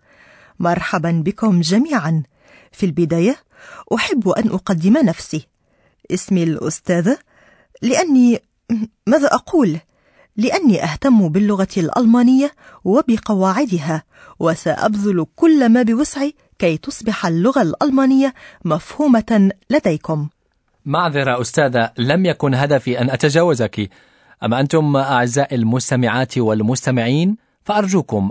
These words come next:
Speaker 2: أن تحضروا ورقة وقلم رصاص لتدونوا بعض رؤوس الأقلام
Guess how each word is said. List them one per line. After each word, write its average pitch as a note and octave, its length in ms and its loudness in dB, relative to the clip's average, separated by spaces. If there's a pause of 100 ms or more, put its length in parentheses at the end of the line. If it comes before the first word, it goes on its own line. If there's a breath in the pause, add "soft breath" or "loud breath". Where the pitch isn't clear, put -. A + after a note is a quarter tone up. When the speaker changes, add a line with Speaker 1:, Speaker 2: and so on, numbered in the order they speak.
Speaker 2:
أن G#2 200 -4
تحضروا C#3 880 -2
ورقة F#3+ 580 0
وقلم D#3 640 -2
رصاص C#3+ 600 -4 (380)
لتدونوا E3+ 960 0
بعض D#3+ 320 -2
رؤوس C#3+ 440 -4
الأقلام C3 560 -2